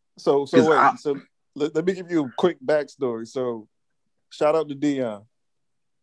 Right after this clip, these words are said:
Speaker 1: Dion had,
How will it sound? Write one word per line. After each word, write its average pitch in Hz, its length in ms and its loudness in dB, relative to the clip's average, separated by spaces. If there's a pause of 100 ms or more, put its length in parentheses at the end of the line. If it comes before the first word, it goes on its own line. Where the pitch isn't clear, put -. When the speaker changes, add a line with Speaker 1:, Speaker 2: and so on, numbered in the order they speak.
(500)
Speaker 1:
Dion 151 880 4 (840)
had, 127 380 6